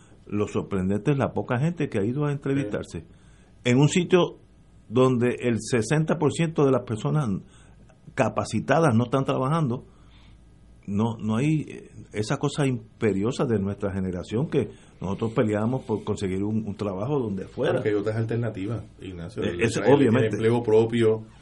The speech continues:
Speaker 2: eh, lo que llaman el chiripeo, eh, es superior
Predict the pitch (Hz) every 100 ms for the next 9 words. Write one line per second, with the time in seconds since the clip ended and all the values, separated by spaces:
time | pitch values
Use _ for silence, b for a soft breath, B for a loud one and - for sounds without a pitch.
0 | B B - 101 98 101 101 104 104 117
1 | 123 120 123 113 107 110 113 104 104 B
2 | B B B 95 98 - 110 143 131 123
3 | 107 120 113